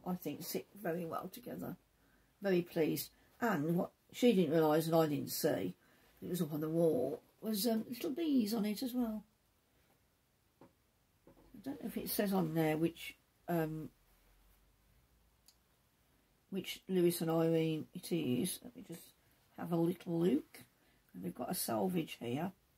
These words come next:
And it's got nothing on it. Oh, yeah, it has, sorry. It says, "Lewis and Irene, studied with love, country life reloved."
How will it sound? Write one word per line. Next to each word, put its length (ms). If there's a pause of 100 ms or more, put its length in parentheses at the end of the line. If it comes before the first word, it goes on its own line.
(760)
And 140
it's 180
got 220 (500)
nothing 440 (100)
on 180
it. 260 (840)
Oh, 60
yeah, 100
it 120
has, 280 (100)
sorry. 280 (880)
It 180
says, 540 (1120)
"Lewis 260
and 80
Irene, 440
studied 260
with 120
love, 260
country 360
life 340 (160)
reloved." 680